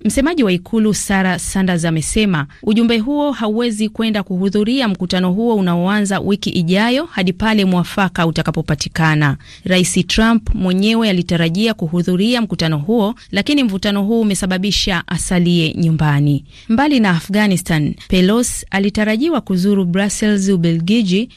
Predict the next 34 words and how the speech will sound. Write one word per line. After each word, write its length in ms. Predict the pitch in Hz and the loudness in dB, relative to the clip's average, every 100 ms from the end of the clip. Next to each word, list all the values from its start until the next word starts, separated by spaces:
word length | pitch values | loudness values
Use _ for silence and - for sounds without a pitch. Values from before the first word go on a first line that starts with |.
| - | -4
Cairo 360 | 208 214 214 | 0 2 2
na 120 | 208 | 2
Misri 580 | 190 233 - - 160 - - | 2 2 0 -2 -2 -4 -6
katika 320 | 185 180 185 | -4 -2 0
ziara 380 | 175 202 233 226 | 2 2 2 0
ya 100 | 185 | 0
kikazi, 720 | 170 175 - 233 247 226 302 | -2 -6 -2 0 2 0 0
ziara 340 | 208 196 202 190 | 0 0 0 2
ambayo 480 | 180 196 208 202 | 2 2 2 0
Trump 500 | 185 - 226 247 254 - | -2 -4 0 2 0 -2
sasa 380 | - 220 208 208 | -6 -4 0 0
anasema 520 | 190 175 - 233 214 | 0 0 0 0 2
itafanyika 720 | 190 185 190 185 240 254 240 | 0 -2 0 0 0 0 -2
pale 340 | 220 202 202 185 | -2 0 0 2
wabunge 380 | 180 180 214 185 | 2 2 2 2
wa 100 | 175 | 2
Democratic 720 | 175 170 240 240 - 160 - - - | 0 0 -2 -2 -2 -6 -8 -16 -4
watakaporuhusu 880 | 180 185 196 190 208 202 294 - 262 | -2 0 0 0 0 0 -2 -2 -2
kupitishwa 600 | 208 214 - 240 - 208 | -2 -2 0 0 0 -2
kwa 140 | 208 | -2
bajeti 400 | 190 185 208 208 | -2 0 -2 0
ambayo 420 | 196 185 208 196 | 0 0 0 0
itamwezesha 720 | 190 185 175 175 190 196 - 185 | 0 0 0 2 0 0 0 0
Rais 360 | 170 - 170 | 0 -2 -4
Trump 420 | - 233 220 214 - - | -2 0 2 0 -2 -6
kuanza 440 | 220 226 247 233 | -2 0 2 0
kujenga 520 | 220 202 214 240 233 | -4 -2 0 0 0
ukuta 420 | 208 - 233 220 208 | -2 -4 -4 -4 -2
kati 300 | 208 208 202 | -2 -2 0
ya 80 | |
nchi 220 | 190 175 180 | 0 0 -2
hiyo 360 | - 240 226 | 0 0 2
na 120 | 190 | 2
Mexico, 640 | 196 247 - 180 175 151 139 | 2 0 0 -4 -2 -4 -4